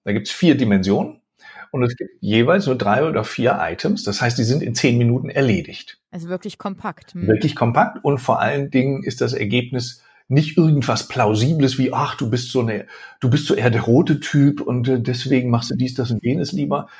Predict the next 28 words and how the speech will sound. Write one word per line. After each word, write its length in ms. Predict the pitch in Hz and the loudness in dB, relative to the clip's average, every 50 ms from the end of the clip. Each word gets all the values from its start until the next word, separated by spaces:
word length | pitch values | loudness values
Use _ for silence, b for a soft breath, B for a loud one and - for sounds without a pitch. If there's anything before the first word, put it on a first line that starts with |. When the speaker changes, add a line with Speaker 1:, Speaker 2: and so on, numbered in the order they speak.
| B B B | B B B
Speaker 1:
sondern 280 | B 131 127 120 120 120 | B 2 2 2 2 2
da 20 | |
kommt 180 | - 151 156 151 | 0 -2 -2 0
so 60 | 143 | -2
eine 180 | 135 131 - | 0 0 0
Art 200 | - 110 107 - | 0 -2 -2 -2
Zackenprofil 680 | - - 180 185 185 190 - - - - - 190 185 160 | 0 0 0 2 0 -2 -2 -2 -6 -6 -2 -2 0 0
raus, 280 | 160 165 160 156 156 | 0 0 -2 -2 -2
was 120 | 143 120 - | -4 -4 -2
ganz 260 | - 143 143 143 - | -2 -4 -4 -4 -6
klar 220 | - - 135 123 | -4 -2 -2 -2
zeigt, 320 | 123 - 147 147 143 - _ _ _ _ _ _ _ | 0 -2 -2 -2 -4 -6 _ _ _ _ _ _ _
da 220 | - 123 131 139 | 2 2 4 2
ist, 180 | 135 120 - - | 2 -2 -4 -10
hast 240 | - 120 123 120 - | -10 -8 -8 -6 -4
du 60 | 123 | -4
eine 80 | 107 104 | 0 2
hohe 200 | 139 190 196 - | 4 4 4 2
Ausprägung, 440 | 135 135 - - - 135 131 131 | 2 -2 -2 -2 -2 0 0 0
hier 160 | 117 110 117 117 | -2 -2 -2 -2
hast 140 | - - | -4 -4
du 40 | - | -4
eine 80 | 120 110 | -4 -4
geringere 420 | 104 104 113 113 107 98 - - | -4 -2 -2 -2 -2 -2 -4 -4
Ausprägung 540 | 101 104 - - - 117 113 110 117 117 117 - - | -6 -8 -12 -10 -8 -8 -6 -4 -6 -6 -8 -8 -6
als 160 | - 113 - | -6 -4 -2
der 80 | 127 | 0
Durchschnitt. 500 | 120 120 104 98 - - - - - - | 0 2 0 0 -2 -6 -8 -12 -18 -20